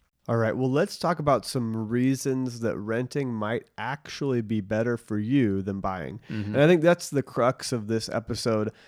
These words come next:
Speaker 1: Uh, it's not always gonna be the case, but I think Leo and I had a real burden on our heart to, to highlight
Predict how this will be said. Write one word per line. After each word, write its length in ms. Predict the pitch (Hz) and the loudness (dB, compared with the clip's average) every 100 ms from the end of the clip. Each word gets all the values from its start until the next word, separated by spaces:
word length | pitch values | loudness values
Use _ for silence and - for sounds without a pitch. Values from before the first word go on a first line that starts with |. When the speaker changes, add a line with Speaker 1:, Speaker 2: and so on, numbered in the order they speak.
| - - | -14 -4
Speaker 1:
Uh, 100 | 107 | -2
it's 140 | 110 | -2
not 120 | - 151 | 2 4
always 300 | 123 151 127 | 6 4 2
gonna 120 | 139 | 0
be 120 | 127 | 0
the 100 | 117 | -2
case, 400 | 113 110 123 147 | -2 -2 -2 -4
but 160 | 117 127 | -4 -2
I 80 | 139 | 0
think 200 | 185 165 | -2 -2
Leo 160 | 143 | 0
and 100 | 170 | 0
I 60 | 135 | -2
had 180 | 117 120 | -2 -2
a 60 | |
real 280 | 110 117 139 | -2 0 0
burden 400 | 110 117 131 123 | 0 0 2 0
on 120 | 107 | -2
our 160 | 107 104 | -2 -4
heart 520 | 98 135 127 101 - - | -6 -4 -4 -4 -8 -8
to, 380 | 120 113 107 - | -4 -2 -4 -6
to 80 | 113 | -14
highlight 680 | 110 - 180 269 113 78 | -16 -14 -10 -6 -6 -6